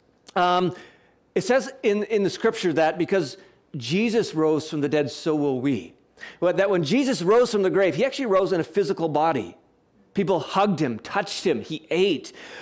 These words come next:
Um, and, and so too we, we will actually have a physical body in, in this eternal life. And not only will we have a physical body, but we're gonna be living in a physical world. The Bible talks about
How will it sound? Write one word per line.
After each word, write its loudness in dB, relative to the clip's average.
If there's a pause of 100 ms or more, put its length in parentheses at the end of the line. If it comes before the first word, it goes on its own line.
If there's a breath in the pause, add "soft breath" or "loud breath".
(180 loud breath)
Um, 0 (120)
and, -2
and 0
so 2
too 0
we, 2
we 2
will 4
actually 0
have 0
a 2
physical -2
body 2
in, 0
in 0
this -2
eternal -4
life. -2 (480 loud breath)
And 2
not 4
only 4
will 6
we 4
have 2
a 0
physical 0
body, 4
but 0
we're 2
gonna 2
be 0
living 2
in 0
a 2
physical -2
world. 4
The -2
Bible 0
talks -2
about 0